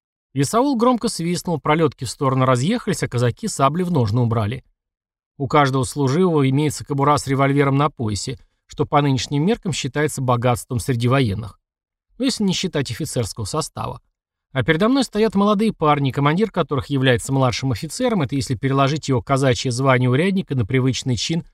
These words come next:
в имперской армии. «Так что у вас за вопросы возникли? И, кстати, вы представиться забыли», обратился я к казаку.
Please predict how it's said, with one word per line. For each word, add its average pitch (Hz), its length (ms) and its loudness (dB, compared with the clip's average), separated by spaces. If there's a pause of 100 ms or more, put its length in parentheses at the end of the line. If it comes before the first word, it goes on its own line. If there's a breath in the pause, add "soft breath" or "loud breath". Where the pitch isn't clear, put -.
(140)
в 131 100 0
имперской 127 480 -2
армии. 117 400 -2 (1080)
«Так 139 100 -4
что 240 180 0
у - 20 2
вас 226 160 4
за 170 100 -2
вопросы 139 460 0
возникли? 139 560 -2 (340)
И, 151 80 -8
кстати, 160 300 -2
вы 196 80 2
представиться 123 640 -2
забыли», 131 480 -2
обратился 127 540 -2
я 107 40 -4
к - 60 -20
казаку. 123 480 -6